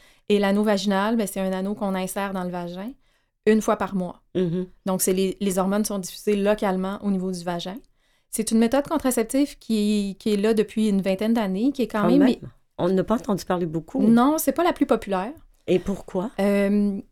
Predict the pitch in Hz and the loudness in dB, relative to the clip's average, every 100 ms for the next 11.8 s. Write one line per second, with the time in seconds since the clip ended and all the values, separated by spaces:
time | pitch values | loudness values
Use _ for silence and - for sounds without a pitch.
0 | _ _ - _ - - 233 233 226 269 | _ _ -20 _ -6 -4 0 0 2 0
1 | 285 262 240 214 208 214 202 190 208 226 | 0 0 2 2 4 4 4 2 2 2
2 | 214 196 175 190 196 185 180 - 185 196 | 2 2 0 0 -2 -4 -4 -2 -2 -2
3 | 196 185 - 196 196 180 175 175 170 175 | -6 -8 -6 -6 -4 -4 -4 -6 -8 -10
4 | 165 190 269 - - _ - 175 175 175 | -10 -6 -6 -8 -20 _ -2 0 2 2
5 | 175 180 208 208 254 269 - 208 202 190 | 0 0 -2 -2 -2 -2 0 -2 0 0
6 | 180 196 214 185 202 208 - - 208 202 | 0 0 0 0 -2 -4 -4 -2 -2 -2
7 | 196 202 190 185 196 196 190 - 180 180 | -4 -6 -6 -6 -8 -10 -14 -8 -6 -4
8 | 233 285 214 - - 226 226 240 240 - | -4 -2 -4 -2 -2 -2 0 0 0 0
9 | 226 208 240 202 185 - 226 202 185 185 | -2 0 0 -2 -6 -8 -6 -6 -6 -4
10 | 185 180 196 196 185 180 180 180 190 190 | -4 -6 -6 -6 -8 -8 -10 -10 -12 -14
11 | 190 - 180 180 220 151 147 160 | -18 -14 -12 -8 -4 -4 -4 -8